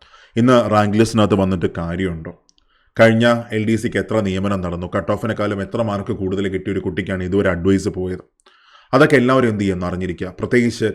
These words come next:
കഴിഞ്ഞ പരീക്ഷകളുടെ കട്ട് ഓഫ് എങ്ങനെയാണ് വരുന്നത്. ഇപ്പോൾ നിങ്ങൾ കണ്ടു കാണും യൂണിവേഴ്സിറ്റി എൽ ജി എസിൻ്റെ കട്ട് ഓഫ് എന്താണ്. യൂണിവേഴ്സിറ്റി എൽ ജി എസിൻ്റെ കട്ട് ഓഫ് നമ്മൾ നോക്കുകയാണെങ്കിൽ അതിനകത്ത് ആറ് ക്വസ്റ്റ്യൻ ഡിലീഷൻ ആയിരുന്നു. ആറ് ക്വസ്റ്റ്യൻ ഡിലീഷൻ ആയിരുന്നു. പിന്നെ അത് കഴിഞ്ഞ് മൂന്ന് ആൻസർ ചേഞ്ച് ഉണ്ടായിരുന്നു.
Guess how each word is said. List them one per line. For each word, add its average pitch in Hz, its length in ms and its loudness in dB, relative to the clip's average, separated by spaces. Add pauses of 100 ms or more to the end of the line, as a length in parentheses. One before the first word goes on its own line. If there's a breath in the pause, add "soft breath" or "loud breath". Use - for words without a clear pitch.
കഴിഞ്ഞ 104 280 0 (140)
പരീക്ഷകളുടെ 98 640 -2 (200)
കട്ട് 95 260 -4
ഓഫ് 98 220 -4 (200)
എങ്ങനെയാണ് 92 460 -4
വരുന്നത്. 90 280 -10 (600 soft breath)
ഇപ്പോൾ 123 160 2
നിങ്ങൾ 131 240 6
കണ്ടു 117 200 4
കാണും 107 300 0
യൂണിവേഴ്സിറ്റി 101 560 -2
എൽ 95 140 0
ജി 104 100 0
എസിൻ്റെ 98 320 -6
കട്ട് 90 200 -8
ഓഫ് 92 160 -8
എന്താണ്. 87 240 -12 (500 soft breath)
യൂണിവേഴ്സിറ്റി 131 480 6
എൽ 127 100 4
ജി 139 80 8
എസിൻ്റെ 135 280 0
കട്ട് 117 200 2
ഓഫ് 123 160 0
നമ്മൾ 117 220 2
നോക്കുകയാണെങ്കിൽ 101 580 0
അതിനകത്ത് 104 460 -2 (240)
ആറ് 117 320 4 (100)
ക്വസ്റ്റ്യൻ 107 340 0 (120)
ഡിലീഷൻ 98 480 -2
ആയിരുന്നു. 90 220 -14 (680 soft breath)
ആറ് 135 220 6
ക്വസ്റ്റ്യൻ 139 320 0
ഡിലീഷൻ 123 400 0
ആയിരുന്നു. 98 260 -4 (140)
പിന്നെ 101 180 -2
അത് 107 140 0
കഴിഞ്ഞ് 104 300 0 (220)
മൂന്ന് 110 280 -2 (160)
ആൻസർ 107 320 -2 (100)
ചേഞ്ച് 98 320 -6
ഉണ്ടായിരുന്നു. 90 400 -8